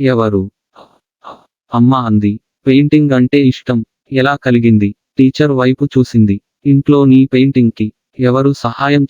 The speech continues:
చేస్తారు?" జీవని జవాబు చెప్పకుండా దిక్కులు చూస్తున్నది. "బహుశా నాన్నగారు ఎంకరేజ్ చేస్తుంటారు కదూ."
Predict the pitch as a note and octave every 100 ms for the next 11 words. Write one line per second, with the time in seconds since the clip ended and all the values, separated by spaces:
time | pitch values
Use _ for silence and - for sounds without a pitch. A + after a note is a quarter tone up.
0 | A#2+ - - G2+ G2 - _ - C3+ C3+
1 | C#3 C#3+ C3 A#2+ B2+ C#3+ D3 - - C3+
2 | C#3 C3 C3 B2 - A#2+ A2 G#2+ _ _
3 | - F3+ - B2+ A2+ G2+ F#2 F#2 _ _
4 | B2+ A#2+ D3+ - D#3+ D3 B2+ C3 C3 B2
5 | B2 C3 B2+ A#2+ C3+ C3+ C3+ - A#2+ -
6 | B2+ B2 A#2 A#2 A2+ G2+